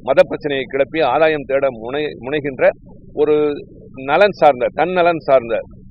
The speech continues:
எல்லாவற்றையும் குறுகிய நோக்கோடு கொண்டு போகின்ற சில பிரிவினர் அதற்கு முயற்சி செய்கிறார்கள். ஆக நாங்கள் கொடுத்த அந்த இம்பீச்மெண்ட் என்ற நோட்டீஸ் திருப்பரங்குன்றத்திற்கும் அதற்கும் தொடர்பில்லை. அது வேறு வழக்கு, அது தனியாக நடைபெற்றுக் கொண்டிருக்கின்றது. இப்போது கொடுத்திருக்கிற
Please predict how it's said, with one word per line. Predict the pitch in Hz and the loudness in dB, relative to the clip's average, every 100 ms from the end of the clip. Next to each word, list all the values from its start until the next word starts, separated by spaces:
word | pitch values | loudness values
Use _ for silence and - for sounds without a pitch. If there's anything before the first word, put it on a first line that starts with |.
| - | -10
எல்லாவற்றையும் | 139 170 170 151 175 | -2 2 2 0 -4
குறுகிய | 165 190 190 | -2 -2 -2
நோக்கோடு | 160 147 156 151 | -2 -2 -2 -2
கொண்டு | 143 143 | -4 -6
போகின்ற | 123 135 185 | -8 -4 -4
சில | - 147 143 | -2 0 0
பிரிவினர் | - 165 151 160 - - - | 0 -2 -2 -2 -4 -10 -4
அதற்கு | 135 147 175 | 0 0 -2
முயற்சி | 151 - | -4 -4
செய்கிறார்கள். | 143 113 95 - - - - - - - | -6 -2 -4 -4 -14 -20 -20 -20 -20 0
ஆக | 147 151 | 2 2
நாங்கள் | 139 143 135 | 0 -2 -2
கொடுத்த | 151 196 196 | 0 2 4
அந்த | 185 156 | 2 2
இம்பீச்மெண்ட் | 147 160 180 160 160 147 | -4 -6 -10 -6 -4 -2
என்ற | 135 127 | -2 -4
நோட்டீஸ் | 117 127 160 170 - - - | -4 -4 -4 -4 -10 -20 -12
திருப்பரங்குன்றத்திற்கும் | - 175 214 196 156 147 139 147 151 | -4 0 2 0 0 -2 -4 -6 -2
அதற்கும் | 139 160 143 | -2 -4 -4
தொடர்பில்லை. | 139 147 127 175 | -2 -2 -2 0
அது | 156 139 | 2 2
வேறு | 143 160 | 2 2
வழக்கு, | 143 143 170 | 2 -2 -4
அது | 156 | -4
தனியாக | 117 139 156 143 | -4 -6 -4 -6
நடைபெற்றுக் | 135 139 131 127 | -6 -6 -6 -8
கொண்டிருக்கின்றது. | 123 113 - 113 120 196 - - - - | -10 -10 -10 -8 -6 -8 -10 -20 -20 -14
இப்போது | 139 160 147 | -2 0 0
கொடுத்திருக்கிற | 160 165 196 156 | -2 -2 -2 0